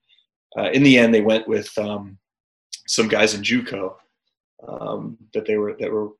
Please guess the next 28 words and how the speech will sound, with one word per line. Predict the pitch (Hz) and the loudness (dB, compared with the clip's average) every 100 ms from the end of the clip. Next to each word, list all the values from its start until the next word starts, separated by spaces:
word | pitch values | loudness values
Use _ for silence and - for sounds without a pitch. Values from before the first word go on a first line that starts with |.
| _ | _
waiting | 113 117 - | -4 -4 -8
to | 110 | -12
get | - | -8
their | 110 | -6
grades | 107 110 107 | -2 0 0
up. | 110 107 - - | -2 -4 -6 -6
But | 110 - _ _ _ - | -6 -8 _ _ _ 2
anyway, | 143 120 | 4 6
I, | 107 123 113 101 | 4 0 0 0
I | |
went | 117 127 113 | 2 2 2
back | 113 113 | 0 -2
again | 107 120 131 113 110 - | 0 4 4 4 -2 -6
for | 107 | -6
my | 95 | -2
soccer | - 135 113 104 | -2 0 0 -2
visit | 98 104 | -4 -6
'cause | 117 | -6
my | 107 | -8
final | - 120 113 | -4 0 2
vis-, | 107 113 110 | 0 -2 -4
uh, | 107 104 104 - - | -8 -6 -8 -12 -6
visits | 117 113 107 113 | -4 -4 -4 -6
were | 104 | -4
V | 110 | -2
C | 107 104 | -2 -2
U | 110 110 107 | -2 0 0
and, | 104 | -2